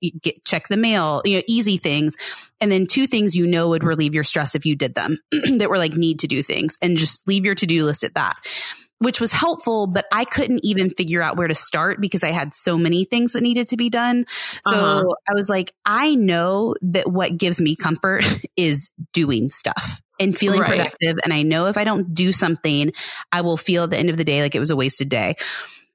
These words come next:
Speaker 1: So documenting it all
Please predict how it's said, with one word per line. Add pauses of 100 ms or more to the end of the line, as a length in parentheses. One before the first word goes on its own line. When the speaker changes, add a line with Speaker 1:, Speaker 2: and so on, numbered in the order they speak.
Speaker 1:
So (140)
documenting
it
all